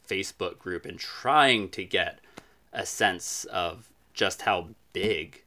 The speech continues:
these beings are, you know? For me, it's a sense of timelessness, stillness, a center, very Axis Mundi-like. And I know when I lived in New Orleans for several years,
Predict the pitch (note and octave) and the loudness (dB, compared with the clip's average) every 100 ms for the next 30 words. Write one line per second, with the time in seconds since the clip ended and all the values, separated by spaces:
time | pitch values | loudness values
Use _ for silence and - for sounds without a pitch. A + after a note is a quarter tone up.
0 | _ - F#2+ E2 F2 - - - F#2+ E2+ | _ -10 -10 -8 -12 -16 -12 -6 -4 -4
1 | D#2 E2+ F2 F#2+ E2 E2+ - _ _ G#2 | -10 -8 -2 -2 -2 -8 -16 _ _ -6
2 | F#2 D#2+ C2+ - _ C3 B2+ D3+ B2 G#2+ | -4 -4 -6 -12 _ 6 8 8 6 4
3 | - F2+ D2+ - - D#3+ D3+ C#3+ C#3+ C3 | -4 -8 -12 -6 -2 0 0 -4 -2 -4
4 | - - - - A2+ B2+ B2+ B2 - - | -4 -10 -14 -2 2 2 0 -2 -4 -10
5 | - - G2 - - F#2+ G#2+ B2+ A#2 A#2 | -14 -6 -6 -6 -6 -4 -2 -2 0 -2
6 | A#2 - A#2 A2 - G2+ - G#2+ F#2 F#2+ | -6 0 4 4 2 -4 -2 -6 -6 -8
7 | F#2+ F#2+ F2+ F2+ F2+ _ - F2 B2 - | -8 -8 -8 -8 -12 _ -8 -4 -2 -4
8 | _ - B2 A#2+ A2+ A2+ C3 D#3 B2+ A#2 | _ 4 6 8 8 8 8 8 6 2
9 | - A2+ G2+ G2+ A#2+ G#3 B3+ E3+ C3 B2+ | -4 -4 -4 -6 0 4 4 4 2 0
10 | A#2 G#2+ G#2 G2+ F#2+ F#2+ F#2+ | 2 2 2 2 4 4 2